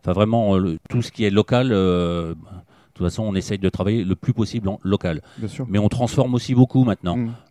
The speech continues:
Speaker 1: Euh, on fait beaucoup de plats cuisinés. Euh,
Speaker 2: Parce que ça correspond à une, à une attente et à une demande.
Speaker 1: Ah oui, euh, il y a vraiment une,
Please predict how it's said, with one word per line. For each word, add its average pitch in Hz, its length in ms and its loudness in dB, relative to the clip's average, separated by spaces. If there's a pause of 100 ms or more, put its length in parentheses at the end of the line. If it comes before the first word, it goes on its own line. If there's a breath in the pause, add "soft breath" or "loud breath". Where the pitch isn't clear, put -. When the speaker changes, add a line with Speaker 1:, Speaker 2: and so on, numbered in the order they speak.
Speaker 1:
Euh, 80 60 -4
on 85 100 -4
fait 90 120 0
beaucoup 101 240 2
de - 40 -2
plats 101 140 2
cuisinés. 101 540 -4 (360 soft breath)
Euh, 73 280 -6
Speaker 2:
Parce - 140 -4
que 160 100 8
ça - 220 -2
correspond 131 320 2
à 156 40 2
une, 120 380 2
à 113 60 2
une 120 100 4
attente 131 260 2
et 135 40 2
à - 20 2
une 120 120 0
demande. 139 360 2
Speaker 1:
Ah 95 100 -4
oui, 107 220 4
euh, 82 360 0
il 71 100 -8
y 78 40 -2
a 78 80 -4
vraiment 104 300 0
une, 92 80 -2